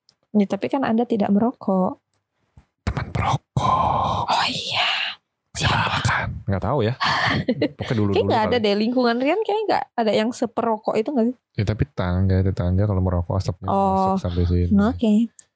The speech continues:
Speaker 1: Oh ya, mau nanya jadinya.
Speaker 2: Hmm.
Speaker 1: Kan katanya keturunan bisa.
Speaker 2: Mm-mm.
Speaker 1: Emang di keluarga Rian ada?
Speaker 2: Ada.
Speaker 1: Oh,
Speaker 2: Warian
Speaker 1: iya.
Speaker 2: begini.
Speaker 1: Oh, iya, keturunan fix sih.
Speaker 2: Iya, bisa jadi,
Speaker 1: Kayak
Speaker 2: teman-teman.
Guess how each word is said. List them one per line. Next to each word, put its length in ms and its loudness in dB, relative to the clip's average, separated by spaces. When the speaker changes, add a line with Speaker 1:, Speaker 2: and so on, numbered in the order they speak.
Speaker 1:
Oh 140 0
ya, 400 2
mau 180 2
nanya 360 0
jadinya. 420 2
Speaker 2:
Hmm. 240 0
Speaker 1:
Kan 100 -2
katanya 280 -2
keturunan 440 2
bisa. 460 2
Speaker 2:
Mm-mm. 220 -6
Speaker 1:
Emang 220 2
di 120 2
keluarga 560 2
Rian 240 0
ada? 380 0
Speaker 2:
Ada. 340 0
Speaker 1:
Oh, 100 -2
Speaker 2:
Warian 320 2
Speaker 1:
iya. 180 2
Speaker 2:
begini. 460 0
Speaker 1:
Oh, 760 2
iya, 240 2
keturunan 540 2
fix 280 -2
sih. 300 2
Speaker 2:
Iya, 560 0
bisa 160 -4
jadi, 160 0
Speaker 1:
Kayak 160 -2
Speaker 2:
teman-teman. 60 -2